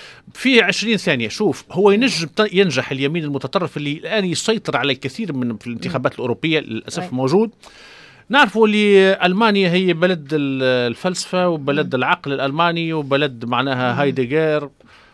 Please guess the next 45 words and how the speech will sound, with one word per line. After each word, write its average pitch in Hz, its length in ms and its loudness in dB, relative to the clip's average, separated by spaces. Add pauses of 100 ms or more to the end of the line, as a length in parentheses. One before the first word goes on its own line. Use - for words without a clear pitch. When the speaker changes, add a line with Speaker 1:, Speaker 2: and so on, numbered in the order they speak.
(140)
Speaker 1:
بلد، 139 500 0
آه، 127 420 2
ماركس، 160 560 2
بلد، 151 360 2
Speaker 2:
ولكن 233 360 6
Speaker 1:
آه، 226 40 8
معناها 156 160 8
Speaker 2:
للأسف 147 360 6
كانت - 20 4
Speaker 1:
هيجل. 185 300 8
Speaker 2:
بلد 240 340 6
هتلر 180 460 -2
زاد 190 220 8
Speaker 1:
هتلر، 196 220 4
Speaker 2:
راه. 196 60 6
Speaker 1:
بلد 196 380 6
هتلر، 208 280 2
Speaker 2:
مم. 143 60 0
Speaker 1:
صحيح، 226 280 0
Speaker 2:
آه. 175 40 4
Speaker 1:
لكن 208 240 4
بلد 233 280 8
Speaker 2:
آه. 202 140 6
Speaker 1:
هابرماس 240 460 6
زاد 190 160 4
كيف 175 100 4
Speaker 2:
أوسي، 214 300 4
Speaker 1:
كيف. 240 200 0
Speaker 2:
أوسي. 220 420 0
Speaker 1:
بلد 190 260 8
Speaker 2:
بالضبط. 202 200 6
Speaker 1:
هابرماس، 233 460 6
لكن، 214 340 2
Speaker 2:
Exact. 285 180 -2
Speaker 1:
لكن، 180 360 0
Speaker 2:
مم. 131 60 -6
Speaker 1:
لكن 180 260 -2 (200)
ال-، 120 300 -2
شوف، - 280 -2
تأثيرات 170 600 -2
Speaker 2:
مم. 139 60 -4
Speaker 1:
منصات 131 280 -2
التواصل 135 300 -2
الاجتماعي 139 460 -2
خاصة 147 440 -8